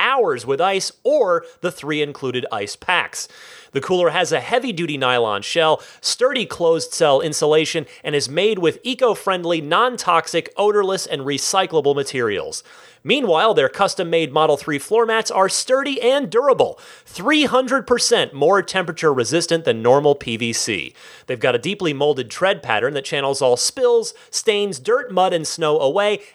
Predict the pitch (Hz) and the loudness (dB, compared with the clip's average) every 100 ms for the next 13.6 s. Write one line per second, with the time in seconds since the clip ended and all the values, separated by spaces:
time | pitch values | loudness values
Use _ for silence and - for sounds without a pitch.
0 | - 254 233 220 180 185 165 170 196 190 | -4 0 0 0 0 0 2 2 0 0
1 | 170 151 - 160 - 123 269 254 220 156 | 0 0 0 -6 -4 -4 -2 -2 0 0
2 | 127 - 139 127 120 - - - 117 - | 0 -2 -2 0 -2 -8 -14 -6 -2 0
3 | 175 151 131 131 131 120 - 117 98 80 | 0 -2 -4 -4 -2 -2 0 2 2 -2
4 | 78 - - - - 160 175 175 180 240 | -6 -8 -10 -14 -2 0 2 2 2 2
5 | 269 247 220 226 180 220 220 214 - 185 | 2 0 2 0 0 0 0 -2 -6 -2
6 | 247 233 202 170 - - 302 311 - 208 | -2 0 0 -2 -4 -2 0 0 0 0
7 | 233 233 220 196 190 185 - 156 143 - | 0 2 0 2 2 2 2 2 2 -2
8 | - - 160 - - - 277 - 175 214 | -18 -2 -2 -2 -4 0 0 0 0 0
9 | 233 220 208 190 190 185 - 156 147 151 | 2 0 0 2 2 2 0 2 2 0
10 | - 285 247 226 175 170 - - - - | -4 -4 -2 -2 2 0 0 -8 -12 0
11 | 214 233 - 190 190 180 156 156 - 165 | 0 0 0 0 0 0 0 -2 0 2
12 | 180 185 170 160 151 139 127 135 127 110 | 2 0 0 0 0 -2 -2 -4 -4 0
13 | 104 - 113 80 58 - | 0 -2 -10 -10 -12 -18